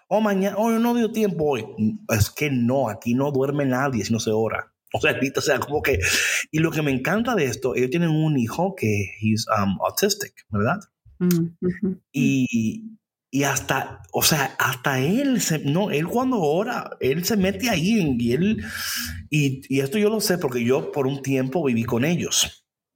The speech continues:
Speaker 1: Y todas las noches, eso no era que, "No, que estoy ocupado, que mira, que ahorita", es que no. O sea, si tú estás aquí, tú tienes, o sea, you know what I'm saying? Um, y lo que me encantaba mucho también es que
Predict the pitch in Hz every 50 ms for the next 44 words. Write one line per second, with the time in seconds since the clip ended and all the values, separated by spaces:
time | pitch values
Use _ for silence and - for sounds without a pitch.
0 | _ _ _ _ _ _ _ _ _ - - - - - - - - - - _
1 | - 123 113 120 - 107 110 131 165 185 175 165 135 143 160 - - - - -
2 | 110 - - - 160 170 175 185 196 196 185 175 175 180 196 196 196 202 196 185
3 | - 160 143 131 123 117 117 110 107 107 107 - - - - - - - - 117
4 | 147 180 208 220 208 147 131 139 160 180 - 190 170 - - 151 160 165 170 170
5 | 170 165 156 160 139 120 120 131 156 180 185 180 170 170 160 - - 131 117 117
6 | 127 151 180 185 175 180 185 143 131 135 120 113 107 98 - - - - 185 202
7 | 165 131 131 131 110 - - - _ _ _ _ _ _ _ - - 156 - -
8 | - 104 - - 127 - - 285 294 285 - 208 220 240 277 247 - - 120 123
9 | 123 120 - 117 127 127 - - 110 - - 117 135 139 160 185 190 185 175 151
10 | 156 170 202 254 247 - - - - - - - - - - 131 135 135 135 131
11 | 123 120 117 113 104 107 - - - - - - - _ - 170 190 208 202 185
12 | 175 156 147 143 135 - 127 123 123 120 120 123 127 120 117 117 139 151 190 214
13 | 202 170 147 139 135 139 143 139 131 - 110 107 - 107 104 104 101 101 104 110
14 | 107 104 104 101 101 - - 107 104 - - - - 143